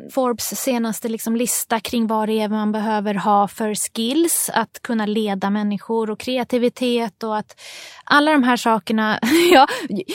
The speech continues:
jag tycker ju att man kan svara det mesta på så här, "Okej, hur, hur löser vi det här med engagemangsfrågan, att folk inte är engagerade?" Jo, man kan börja rita. Alltså, för att,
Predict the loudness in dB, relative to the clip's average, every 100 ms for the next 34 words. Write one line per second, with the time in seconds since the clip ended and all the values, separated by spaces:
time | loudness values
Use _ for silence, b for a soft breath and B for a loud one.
0 | -12 -18 -20 B B B 2 6 6 4
1 | 4 2 2 0 0 4 4 6 6 4
2 | 4 2 2 2 2 2 0 2 2 2
3 | 2 0 0 2 4 4 2 0 0 0
4 | 2 4 4 2 2 2 4 4 4 2
5 | 2 6 8 6 2 -2 -4 -2 0 0
6 | 0 0 0 -2 -2 -2 2 2 4 0
7 | -4 2 2 2 0 -4 0 2 4 2
8 | 2 -2 _ 0 0 B B B 2 2
9 | B B B B -2